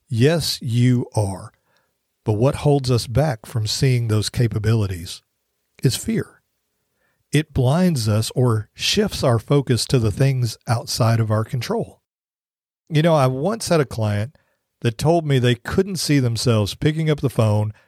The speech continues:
and calling their estranged child because it was just too difficult. Now, they told me this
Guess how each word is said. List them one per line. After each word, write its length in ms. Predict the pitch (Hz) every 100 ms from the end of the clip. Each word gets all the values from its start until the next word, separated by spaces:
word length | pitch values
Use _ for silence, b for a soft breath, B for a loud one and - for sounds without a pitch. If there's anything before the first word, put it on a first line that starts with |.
| b
and 160 | 120 113
calling 420 | - 160 156 139
their 180 | 117 113
estranged 640 | 107 - 123 123 113 -
child 460 | - 127 113 101 104 b b b -
because 260 | 127 143
it 40 | 151
was 140 | 123
just 240 | 156 -
too 160 | - 165
difficult. 500 | 135 - 107 - - _ _ _ _ _ _ _ _ _
Now, 380 | 143 135 123 120 _ _ _
they 240 | 120 131 139
told 400 | - 220 294 -
me 140 | 143
this 440 | 123 117 110 -